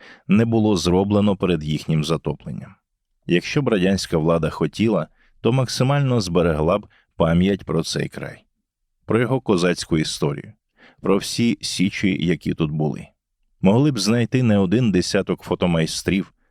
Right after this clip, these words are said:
студентів, митців. Вони б і фото зробили, і пейзажі Великого Лугу та Плавнів написали би. І проінтерв'ювали б місцевих жителів, щоб зберегти їхні спогади.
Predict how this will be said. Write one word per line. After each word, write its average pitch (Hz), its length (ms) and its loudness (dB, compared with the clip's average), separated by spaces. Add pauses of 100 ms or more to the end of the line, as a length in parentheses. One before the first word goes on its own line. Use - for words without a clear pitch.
студентів, 85 800 -2 (200)
митців. - 640 0 (280)
Вони 127 240 2
б - 80 -8
і 104 140 0
фото 117 420 -2
зробили, 101 600 0 (200)
і 110 120 2
пейзажі 87 600 2
Великого 80 500 0
Лугу 90 340 2
та 80 180 0
Плавнів 87 580 0 (200)
написали 76 680 -2
би. - 120 -20 (580)
І 113 200 2
проінтерв'ювали 107 920 2
б - 160 -10
місцевих 85 600 2
жителів, 80 560 -4 (180)
щоб 80 340 -2
зберегти 82 520 0
їхні 90 400 0
спогади. - 540 -4